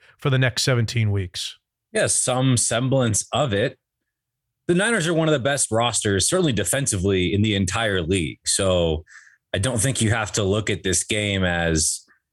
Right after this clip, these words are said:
Speaker 2: this is as anemic as it's going to be on a weekly basis, but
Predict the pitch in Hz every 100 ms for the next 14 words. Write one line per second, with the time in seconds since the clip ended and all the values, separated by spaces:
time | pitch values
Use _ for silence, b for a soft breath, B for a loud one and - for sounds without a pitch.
0 | _ - 104 113 110 98 107 101 95 90
1 | 104 101 107 104 98 87 95 87 - 98
2 | 98 95 85 104 101 87 90 92 90 92
3 | 107 113 80 78 - 85